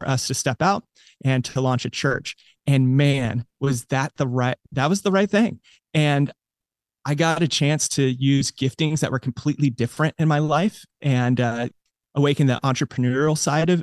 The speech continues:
of myself. And it was, I was awakened to new giftings that I didn't know was there. And I remember telling God in that process,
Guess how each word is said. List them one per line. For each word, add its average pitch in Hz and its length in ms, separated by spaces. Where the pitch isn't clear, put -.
of 156 200
myself. 165 600
And 127 420
it 147 180
was, 165 240
I 151 120
was 151 140
awakened 156 460
to 143 80
new 139 340
giftings 127 460
that 120 100
I 117 80
didn't 127 200
know 110 300
was 104 180
there. 135 280
And 131 280
I 139 60
remember 160 340
telling 147 320
God 113 440
in 143 160
that 147 240
process, - 680